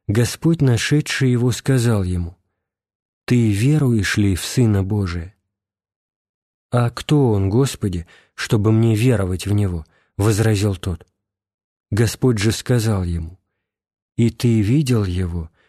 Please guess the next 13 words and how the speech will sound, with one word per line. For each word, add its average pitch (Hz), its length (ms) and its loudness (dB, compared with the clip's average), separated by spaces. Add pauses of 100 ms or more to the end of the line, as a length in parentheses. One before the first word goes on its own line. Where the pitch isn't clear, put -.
(200)
и 117 140 2
он 120 320 2
говорил 123 420 2
с - 180 -8
тобою". 92 480 -4 (1300)
Исцеленный 120 800 2
же 110 140 0
сказал: 107 580 -2 (640)
"Верую, 107 600 2
Господи", 92 640 -4 (400)
и 120 120 2
поклонился 110 800 0
ему. 90 300 -4